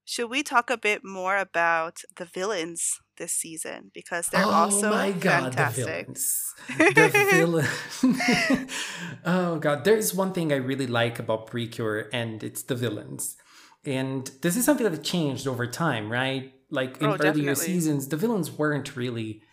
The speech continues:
Speaker 2: important. But then the franchise took a turn, and then the villains, they became more like regulars throughout the whole season. And I think Happiness Charge has one of the best groups of villains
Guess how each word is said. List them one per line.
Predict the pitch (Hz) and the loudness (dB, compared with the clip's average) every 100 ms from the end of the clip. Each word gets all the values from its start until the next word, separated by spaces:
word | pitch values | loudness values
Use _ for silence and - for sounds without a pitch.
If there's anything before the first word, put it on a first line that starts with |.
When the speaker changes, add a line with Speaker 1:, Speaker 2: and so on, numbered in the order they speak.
| _ | _
Speaker 2:
important. | 156 131 - 127 110 127 - - - | -2 -2 -4 -4 -4 -10 -14 -12 -10
But | 139 - | -6 -2
then | 180 180 127 123 120 _ _ _ _ _ _ - | 0 0 -2 -4 -8 _ _ _ _ _ _ -14
the | 139 | -8
franchise | - 160 151 139 | -4 -2 -2 -4
took | - 139 | -4 -6
a | |
turn, | - - 131 113 127 | -6 -4 -4 -4 -6
and | 123 | -4
then | 123 123 | -4 -4
the | 123 | -4
villains, | 135 135 131 120 - | -2 -2 -2 -4 -6
they | 131 | -6
became | 127 147 135 127 | -6 -6 -6 -6
more | 123 123 | -4 -4
like | 120 120 | -4 -6
regulars | 120 127 120 117 117 113 110 - - _ | -6 -4 -4 -6 -6 -6 -8 -12 -16 _
throughout | 139 120 | -2 -2
the | 117 - | -2 -4
whole | 139 123 | -4 -2
season. | 135 135 117 117 117 - _ _ _ _ _ _ _ | -6 -6 -8 -8 -10 -16 _ _ _ _ _ _ _
And | 160 151 156 156 151 - _ _ _ 151 | -2 0 0 -2 -4 -10 _ _ _ -4
I | |
think | 214 220 | -2 0
Happiness | 220 208 202 | 0 0 0
Charge | 202 202 196 | 2 2 0
has | - 180 170 170 170 151 - - _ _ _ _ _ | -2 0 0 0 -2 -2 -2 -4 _ _ _ _ _
one | 160 170 | -2 0
of | 156 | 0
the | |
best | 147 143 151 165 165 147 | 0 2 2 2 -2 -4
groups | 131 139 170 175 175 - - | -4 2 4 4 0 -2 -2
of | 143 | -6
villains | 123 135 131 131 127 123 - - | -4 -4 -2 -4 -4 -4 -2 -4